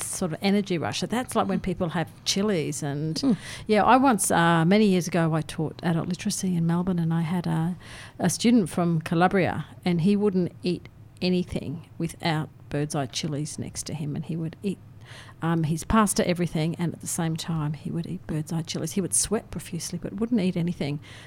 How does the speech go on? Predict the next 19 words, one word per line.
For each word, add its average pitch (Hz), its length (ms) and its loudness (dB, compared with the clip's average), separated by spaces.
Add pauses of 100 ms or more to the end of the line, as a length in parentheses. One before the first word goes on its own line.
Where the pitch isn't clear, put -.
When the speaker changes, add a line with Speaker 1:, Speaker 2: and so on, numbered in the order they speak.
(100)
Speaker 1:
I 254 120 2
think - 180 0
maybe 185 240 6
desserts 160 520 2
he 196 180 -2
would, 185 300 0
but - 280 -2
any 196 320 4
savoury 175 540 0
dish - 260 -4
without 170 280 -4 (120)
bird's 170 220 -4
eye 190 80 0
chilies. 220 380 -4 (120)
Speaker 2:
Mm. 202 840 4
Speaker 1:
Um, 196 260 6
actually, 214 320 6
I 214 140 10
was 208 180 4